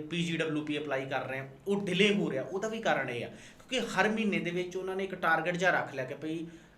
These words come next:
ਇੰਨੇ ਕੁ ਚੌਦਾਂ ਪੰਦਰਾਂ ਹਜ਼ਾਰ ਵਰਕ ਪਰਮਿਟ ਇਸ਼ੂ ਕਰਨੇ ਆ। ਹੁਣ ਬੱਚਾ ਤੇ ਬਹੁਤ ਵੱਡੇ ਲੈਵਲ ਤੇ ਹੈ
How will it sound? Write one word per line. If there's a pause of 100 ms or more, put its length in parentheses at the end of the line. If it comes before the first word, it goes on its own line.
(220)
ਇੰਨੇ
ਕੁ
ਚੌਦਾਂ
ਪੰਦਰਾਂ
ਹਜ਼ਾਰ
ਵਰਕ
ਪਰਮਿਟ
ਇਸ਼ੂ
ਕਰਨੇ
ਆ। (880)
ਹੁਣ (840)
ਬੱਚਾ
ਤੇ (440)
ਬਹੁਤ
ਵੱਡੇ
ਲੈਵਲ
ਤੇ
ਹੈ